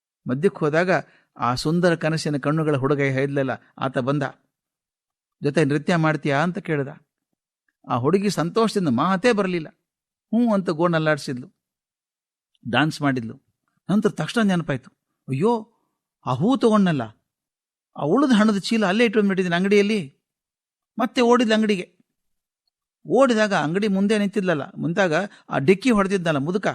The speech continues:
ಅಲ್ಲೇ ನಿಂತಿದ್ದ ಅವನು. ಈಕೆ ನೋಡಿದ ತಕ್ಷಣ, "ನನಗೆ ಗೊತ್ತಿತ್ತು ನೀ ಬರ್ತೀಯ" ಅಂತ ಹೇಳಿ. "ಎಷ್ಟು ಜೋರಾಗಿ ಓಡ್ತೀಯ ಹುಡುಗಿ ನೀನು, ನನಗೆ ಹಾಯ್ದಾಗ ನಿನ್ ತಲೆಯಲ್ಲಿ ಹಾಕ್ಕೊಂಡಿದ್ದೆ ಅಲ್ಲ ಹೂ, ಇಲ್ಲೇ ಬಿದ್ದಿದೆ ನೋಡು, ಎಷ್ಟು ಅವಸರ ನಿನಗೆ" ಅಂತ ಎತ್ತಿ ಕೊಟ್ಟ.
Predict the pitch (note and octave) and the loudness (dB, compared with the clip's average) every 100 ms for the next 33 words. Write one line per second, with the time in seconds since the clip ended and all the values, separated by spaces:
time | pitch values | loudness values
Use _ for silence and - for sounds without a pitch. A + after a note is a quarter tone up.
0 | A2 _ - A#3+ A#3+ A3 G#3 F3 C3+ - | -8 _ -2 2 4 2 0 -2 -4 -8
1 | _ _ _ _ _ _ _ _ _ - | _ _ _ _ _ _ _ _ _ -4
2 | D#3+ D#3+ F3 A3 G#3+ F3+ F3 C#3 - E3+ | 0 0 0 0 -2 -2 -2 -4 -6 -4
3 | F3 G#3+ A3+ B3+ A#3+ G#3 F3 F3 G3+ F3+ | 0 0 0 -2 0 0 0 -2 0 0
4 | D#3 D#3 D3+ A#2 - _ _ _ _ _ | 0 0 0 -2 -10 _ _ _ _ _
5 | _ G3 G3+ - A#3+ C4 A#3 F#3 E3+ E3 | _ -4 -4 -2 0 2 2 2 0 0
6 | C3 C3 C3 B2 C#3 A3+ C4+ _ _ _ | -2 0 0 0 0 0 -2 _ _ _
7 | _ _ _ D3+ F3+ D3 C3+ A3 G#3+ G#3 | _ _ _ -4 -2 -2 0 0 2 0
8 | C3+ C3+ G#3 G3+ _ _ F3+ F#3 F3+ A#3 | 0 -2 -2 -4 _ _ -2 0 2 2
9 | G#3 F#3+ G#3+ F#3+ E3 C#3+ D3+ G#3+ B2 A2+ | 2 0 0 0 0 0 2 2 0 -2
10 | - G#3+ B3 A3 G3 G#3+ G#3 G3+ A#3 - | -6 -2 0 0 0 2 4 2 0 -4
11 | - G3 F3+ F#3+ F#3 F3 E3 D#3+ C#3+ C#3 | -6 -2 2 2 2 0 0 -2 -2 -4
12 | D#3 F#3+ D3 C#3 C#3+ C#3 B2+ | -4 -2 -4 -4 -6 -6 -8